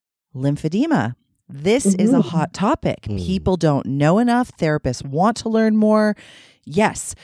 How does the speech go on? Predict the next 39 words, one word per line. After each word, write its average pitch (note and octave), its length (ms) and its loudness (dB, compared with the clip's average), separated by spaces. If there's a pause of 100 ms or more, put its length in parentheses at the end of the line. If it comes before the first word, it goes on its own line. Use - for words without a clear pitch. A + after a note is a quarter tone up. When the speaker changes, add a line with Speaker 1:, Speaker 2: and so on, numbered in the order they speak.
Speaker 1:
So - 160 0
I'm E3 160 0
looking A3+ 340 0
at A#3+ 120 -2
my A3+ 80 4
scheduling. E3+ 600 2
I'm D#3+ 60 -2
like, D#3 160 -2
"How F#3 300 0
can D4 160 0
I D4 100 2
fit G#3 300 0
this G#3+ 160 0
person F#3 360 -2
in?" C#3 140 0 (260)
I'm G3+ 140 2
not C4+ 180 2
kidding E3 300 -2
you, F#3 160 0
Robin. G#3 380 2 (500)
I, G3 500 0 (260)
um, E3+ 320 2
because F#3 320 0
you, G3+ 160 0
it G3+ 60 0
was F#3 160 -2
you B3 180 0
and A#3+ 100 0
Speaker 3:
You G3+ 60 -2
Speaker 1:
one G#3+ 100 0
Speaker 3:
pushed A3+ 120 0
Speaker 1:
other A3 60 2
Speaker 3:
people C3 180 0
Speaker 1:
person. A#2+ 200 0
Speaker 3:
around, A#2+ 180 0
Speaker 1:
I - 80 0
Speaker 3:
didn't G#3 480 0
you? C#3+ 60 -10
Speaker 1:
did. - 20 -10